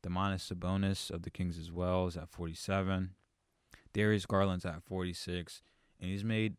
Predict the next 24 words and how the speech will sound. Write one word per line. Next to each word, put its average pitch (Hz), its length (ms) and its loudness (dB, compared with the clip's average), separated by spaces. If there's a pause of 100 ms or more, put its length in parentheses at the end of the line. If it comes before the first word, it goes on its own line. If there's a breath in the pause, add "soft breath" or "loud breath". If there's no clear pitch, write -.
he's 127 200 -4
made 147 160 2
a 117 60 0
lot 107 180 2
of 104 100 0
improvement. 90 680 -2 (380)
I 92 80 -2
mean, 90 220 0
last 110 320 4
year 101 80 2
he 98 60 4
was 92 120 0
ranked 90 200 -2
eighty, 90 200 -2 (300)
eighty-fourth. 98 640 2 (540 soft breath)
So 85 440 -2
this 95 240 -4
year 95 140 2
being 87 240 -2
ranked 82 180 -8
forty-six, 87 520 -8
he's 87 140 -6
jumped 87 300 -10
almost, 85 420 -6